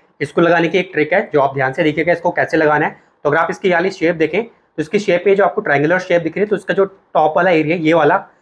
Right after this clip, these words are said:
ये हमेशा top में रहेगा और ये जो कर्व वाला आपको दिखाई दे रहा है,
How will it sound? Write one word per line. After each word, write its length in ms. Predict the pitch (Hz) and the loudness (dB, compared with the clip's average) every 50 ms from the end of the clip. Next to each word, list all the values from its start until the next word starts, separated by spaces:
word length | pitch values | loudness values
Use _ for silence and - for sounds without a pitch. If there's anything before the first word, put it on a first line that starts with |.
| _ _ _ - | _ _ _ -2
ये 80 | 165 | 0
हमेशा 260 | 170 160 156 151 208 214 | 0 2 0 0 0 -2
top 280 | 214 - 151 - - - | 0 0 0 0 0 0
में 60 | 180 | 0
रहेगा 240 | 170 170 156 151 190 247 | 0 0 2 2 0 0
और 180 | 240 180 156 | 0 0 0
ये 60 | 156 | 0
जो 80 | 156 180 | -2 -4
कर्व 240 | - - 151 156 165 | -2 -2 -2 0 0
वाला 180 | 170 175 175 170 | 0 0 0 0
आपको 180 | 175 175 175 | -2 -2 -4
दिखाई 320 | 160 151 147 - 160 156 160 | -6 -6 -4 -2 -2 0 0
दे 100 | 151 151 | 0 2
रहा 120 | 143 151 | 2 2
है, 140 | 196 - - | 0 -2 -4